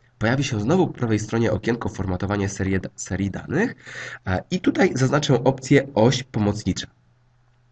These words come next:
Tak jak mówiłem, te słupki, które były, które są przezroczyste w tej chwili, one zostały teraz ustawione na środku pod tymi kompletami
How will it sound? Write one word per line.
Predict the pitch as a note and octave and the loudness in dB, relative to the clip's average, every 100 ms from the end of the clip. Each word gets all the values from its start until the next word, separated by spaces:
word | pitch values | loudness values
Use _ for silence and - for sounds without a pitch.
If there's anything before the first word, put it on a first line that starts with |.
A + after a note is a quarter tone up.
| - | -6
Tak | G#2 | -2
jak | G2 G2 | -2 0
mówiłem, | F2+ D3 G3 - - - | 4 6 6 2 -10 0
te | B2 | 2
słupki, | A#2 C#3 D3 D3 A2+ | 4 4 4 2 -2
które | A2+ F#2+ F2+ | -2 0 2
były, | F#2 G2 | 2 0
które | - - F2+ | 0 -4 -4
są | F2+ | -4
przezroczyste | - E2+ E2+ F#2 - | -4 -6 -4 -6 -4
w | |
tej | - | -4
chwili, | F#2+ - E3 - | -2 0 0 2
one | D#3 F3+ F3+ - - - - | 4 4 2 -2 -14 -14 -8
zostały | A2+ - C3 | -6 0 2
teraz | C3 A#2 | 2 -2
ustawione | - - G#2+ A2 A2 A2 - | -2 -6 -2 2 0 0 -6
na | G2 F#2+ | -4 -2
środku | - F#3+ - - | 2 2 2 0
pod | B2 - A#2 - - - | 0 2 0 0 -14 -4
tymi | F#2+ G2 G#2+ G#2+ A#2 A2+ - | 2 4 4 2 0 -4 -12
kompletami | - G2+ G2 F#2+ F#2+ G#2 G2+ B2+ | -4 -2 -2 -2 2 4 4 2